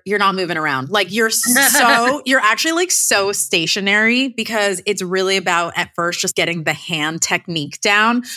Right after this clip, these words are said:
Speaker 1: But then when the movement comes in, it actually starts to feel like choreography because the arms have to be a certain way, the feet have to be going in a certain direction.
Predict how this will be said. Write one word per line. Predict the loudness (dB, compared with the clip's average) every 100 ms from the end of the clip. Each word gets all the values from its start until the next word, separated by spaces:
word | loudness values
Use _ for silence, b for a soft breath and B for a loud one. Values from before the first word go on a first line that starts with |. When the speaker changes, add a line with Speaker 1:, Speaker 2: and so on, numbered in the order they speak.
| B
Speaker 1:
But | -4 -2
then | 2 2 2
when | 2
the | 2
movement | 0 0 -2 0 -2 0
comes | -2 -2
in, | 0 0
it | 0 2
actually | 0 0 0 0 0
starts | -2 0 -2 -2
to | -2
feel | -2
like | 0 -2 -4
choreography | -2 0 0 -2 -6 -8 -10 -8
because | -6 0 2 2 -2 -8 B B
the | -4 0
arms | 2 2 0
have | -2 -2
to | -4
be | -2 -2 0 -2
a | -2
certain | -2 -2 -4 -4
way, | 0 2 2 0 -2
the |
feet | -4 -2 -2 0
have | 0 0
to | -2
be | -2
going | 0 0 0
in | -2
a |
certain | -2 0 -2 -2
direction. | 0 0 0 -2 0 0 0